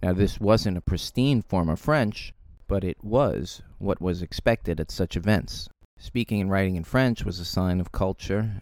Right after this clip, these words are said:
and Western ideals of the Enlightenment. Adopting the French language was thought to be progress in an area like the Russian Empire.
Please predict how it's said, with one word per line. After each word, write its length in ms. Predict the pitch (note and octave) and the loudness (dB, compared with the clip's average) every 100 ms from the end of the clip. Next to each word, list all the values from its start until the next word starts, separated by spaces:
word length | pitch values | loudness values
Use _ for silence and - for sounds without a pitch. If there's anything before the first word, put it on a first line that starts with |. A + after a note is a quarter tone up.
| - | -6
and 200 | E2+ E2+ | -2 2
Western 360 | F2 - F#2 | 2 2 0
ideals 720 | F2 E2+ F2+ F2 F#2 B2 - - | 0 0 2 4 4 2 -8 -2
of 260 | F#2+ A2 G#2+ | 2 2 4
the 220 | G#2+ G#2+ | 2 4
Enlightenment. 640 | F#2+ F2 A#2 F2 C2+ G1+ - _ _ - | 2 2 2 2 0 -2 -10 _ _ -2
Adopting 580 | F2 F2 F2 - F#2 D#2+ | 0 4 2 2 0 0
the 60 | |
French 380 | - E2+ E2 - | 0 0 0 0
language 540 | F2 C3 A2 F#2 G2 | 0 2 4 2 2
was 100 | E2 | -4
thought 380 | - - F2 E2 | -4 2 2 2
to 80 | E2 | -2
be 160 | F2 E2+ | -2 4
progress 640 | - A#2 B2+ F2+ F2+ - | 6 6 6 4 2 2
in 80 | F2 | 0
an 140 | E2+ | 2
area 320 | F2 F#2 F2 E2+ | 2 4 2 2
like 220 | E2 - | 0 2
the 100 | D#2+ | 4
Russian 320 | C2 - D#2 | 4 4 4
Empire. 560 | A2+ A#2 E2+ D#2+ - | 4 6 6 6 2